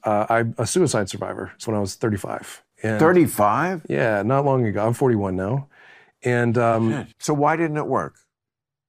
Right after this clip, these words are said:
Speaker 1: I, weirdly, while it was happening, I saw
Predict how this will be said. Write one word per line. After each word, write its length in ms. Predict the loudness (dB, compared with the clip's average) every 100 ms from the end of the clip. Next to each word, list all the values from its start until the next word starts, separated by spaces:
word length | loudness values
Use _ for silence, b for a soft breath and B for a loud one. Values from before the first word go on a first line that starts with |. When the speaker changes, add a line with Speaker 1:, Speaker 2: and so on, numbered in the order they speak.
| _ _ _ -8 0
Speaker 1:
I, 580 | 2 2 2 0 -2 -10 _ _ _ _ -4
weirdly, 640 | 0 0 0 0 -2 -4 -8 -12 -14 _ _ _ _
while 340 | 0 2 2
it 40 | 0
was 120 | 0
happening, 400 | 0 0 0 -2
I 80 | -2
saw 520 | -4 -4 -2 -2 -4